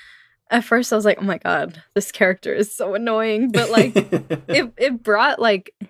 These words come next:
Speaker 1: 'cause you can't just like every single character.
Speaker 2: Uh-huh.
Speaker 1: So
Speaker 2: Yeah.
Speaker 1: it ha-, there has to be, like, at least one where I'm like, "Man, I cannot wait till he's gone." <laughs>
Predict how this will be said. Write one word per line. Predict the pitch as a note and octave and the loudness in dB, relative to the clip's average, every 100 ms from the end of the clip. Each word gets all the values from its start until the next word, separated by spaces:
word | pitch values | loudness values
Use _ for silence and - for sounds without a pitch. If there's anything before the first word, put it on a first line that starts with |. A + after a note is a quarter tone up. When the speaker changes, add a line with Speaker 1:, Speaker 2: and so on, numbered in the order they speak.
| _ | _
Speaker 1:
'cause | - C4+ | 0 2
you | B3+ C#4 | 2 0
can't | F4 C4+ | 0 0
just | A#3 B3 | 0 -2
like | G3 G3 G3+ - | 0 2 2 2
every | F#3+ F#3 | 0 0
single | - G3+ F3+ | -2 -2 0
character. | F3+ G3 F3 E3+ E3+ E3 F3 | 0 2 2 0 -4 -4 -4
Speaker 2:
Uh-huh. | F3 C4+ D4+ - | -2 0 -2 -8
Speaker 1:
So | - B3 | -2 2
Speaker 2:
Yeah. | A3+ | 2
Speaker 1:
it | A3+ | 0
ha-, | A#3 | -2
there | G#3+ B3 | 0 0
has | C#4+ C4+ - | -2 -2 -6
to | G#3 | -4
be, | G#3 | -2
like, | G3 F#3+ G3 | -2 -2 2
at | G3+ | 2
least | C4 A3 | 0 -2
one | G3+ G3+ G3+ | 0 2 0
where | F3+ | 0
I'm | F3 F#3 | -2 -2
like, | F3 - | -6 -6
"Man, | F3+ F#3+ G3+ G#3 G3 G3 _ - | -4 0 2 2 0 -6 _ -2
I | A3 | -2
cannot | G#3+ G#3 G3 F#3+ | 0 0 2 2
wait | G#3 F3 | 2 0
till | - B3+ | 0 0
he's | A#3 G3 | 0 0
gone." | A#3 A3 A3 B3 | 0 2 2 0
<laughs> | B4+ | -4